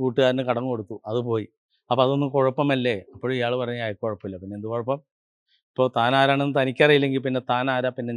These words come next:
ഞാൻ ആരാ? എനിക്കും തോന്നി ഇത് ഇയാൾക്കൊരു കുഴപ്പമില്ലെങ്കിൽ എനിക്കും വല്ല കുഴപ്പമുണ്ടോ? അപ്പോൾ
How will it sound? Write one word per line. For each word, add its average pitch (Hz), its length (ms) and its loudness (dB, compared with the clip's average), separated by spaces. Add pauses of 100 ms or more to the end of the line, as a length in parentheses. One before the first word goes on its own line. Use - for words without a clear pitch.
ഞാൻ 107 180 -4 (120)
ആരാ? 82 180 -8 (460)
എനിക്കും 139 320 2
തോന്നി 127 260 2 (100)
ഇത് 117 180 -6
ഇയാൾക്കൊരു 131 400 4
കുഴപ്പമില്ലെങ്കിൽ 139 560 2 (440)
എനിക്കും 123 260 0
വല്ല 127 160 2
കുഴപ്പമുണ്ടോ? 95 360 -6 (500)
അപ്പോൾ 135 120 0